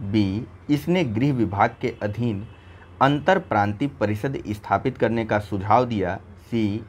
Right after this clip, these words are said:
इसने केंद्र में द्विसदनी विधायिका के उन्मूलन का सुझाव दिया। या डी, इसने भारतीय पुलिस सेवा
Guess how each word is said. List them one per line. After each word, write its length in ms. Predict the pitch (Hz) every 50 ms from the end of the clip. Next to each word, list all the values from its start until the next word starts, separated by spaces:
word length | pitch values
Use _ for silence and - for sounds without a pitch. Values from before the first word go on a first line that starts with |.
| -
इसने 300 | 113 110 104 - 107 110 107
केंद्र 380 | 107 - 135 143 143 139 139
में 200 | 143 147 147 143 117
द्विसदनी 680 | 101 104 110 117 127 127 131 131 117 123 123 127 131
विधायिका 540 | 117 98 98 90 95 95 92 98 98 127 120
के 180 | 117 120 127 - - - 95
उन्मूलन 440 | 98 101 101 101 101 117 120 127
का 120 | 113 123 120
सुझाव 380 | 120 - 120 101 104 110 113
दिया। 260 | 113 110 117 120 117 113
या 180 | 113 104 95 92
डी, 420 | 92 98 123 110 98 90 107 135 - - - - - - - - - - - - - - -
इसने 300 | 147 147 - 160 180 196
भारतीय 520 | 165 110 101 107 113 120 120 123 - 175 170 165 -
पुलिस 280 | - 107 107 107 107 -
सेवा 380 | - 139 135 117 98 95 107